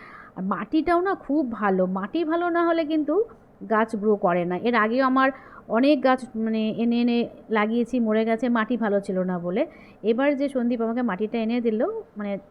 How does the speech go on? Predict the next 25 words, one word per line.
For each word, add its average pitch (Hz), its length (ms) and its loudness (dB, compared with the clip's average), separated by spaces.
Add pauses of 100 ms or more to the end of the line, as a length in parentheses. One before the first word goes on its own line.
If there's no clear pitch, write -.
(120)
যার 214 260 0
মাধ্যমে 214 440 -2
এসেছে 226 320 0
মাটিটা, 190 480 -2 (680)
সত্যিই 311 500 2
ভালো, 185 360 2 (300)
না 226 300 0
হলে 294 160 4
না 415 100 0
গাছগুলো 240 440 4
বাঁচতো 202 400 0
না। 175 180 -6 (140)
Actually 247 480 -4
তো 254 100 2
দেখো, 240 400 0
উম, 196 440 -6
ওই 202 120 -2
পাহাড়ি 233 400 0
এলাকা 233 240 2
থেকে 233 280 -2
এনেছি, 247 440 -2 (760)
তো 196 140 -6
তারপরেও 233 600 2
আমি 254 200 2
দেখছি 226 600 0